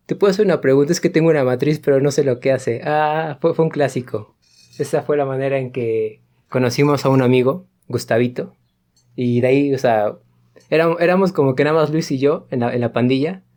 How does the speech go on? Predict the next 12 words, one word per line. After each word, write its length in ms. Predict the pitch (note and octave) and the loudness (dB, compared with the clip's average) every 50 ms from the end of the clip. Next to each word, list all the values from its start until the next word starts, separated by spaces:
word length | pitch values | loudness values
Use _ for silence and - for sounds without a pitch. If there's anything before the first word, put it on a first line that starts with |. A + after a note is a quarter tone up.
| _ _ _ _ _ _ _ - | _ _ _ _ _ _ _ -6
Y 100 | - C#3 | -2 2
luego 160 | D3 D3 D3+ | 2 4 4
llegó 200 | C#3+ D3 D3+ D3+ | 4 4 4 4
Gustavito 560 | D3 C#3 C#3 - C3 B2+ C#3 C#3 C3+ E3 D#3+ | 2 0 0 0 0 2 0 0 2 0 0
y 420 | D3 B2 A2 G#2+ G#2+ G#2 G#2 - _ _ _ _ _ _ _ _ _ _ | 0 0 -2 -4 -6 -8 -10 -12 _ _ _ _ _ _ _ _ _ _
creció, 280 | - C3 B2+ B2 - - | -2 -2 -2 -2 -2 -4
creció 300 | - C#3+ C3 A#2+ D3 C#3+ | -2 -2 0 2 2 0
la 80 | C#3 B2 | 0 0
jauría, 400 | - - A2 A2 A#2+ A#2 A2+ A2+ | -2 0 0 2 2 2 2 0
pero 280 | - A2+ G#2+ G#2 G#2 - - - - - - - | -2 -2 -2 -2 -4 -6 -12 -16 -16 -12 -6 -4
<laughs> 0 | F#3+ F#3 F#3+ | -4 -2 -2
la 160 | A#3+ F#3+ | -4 -4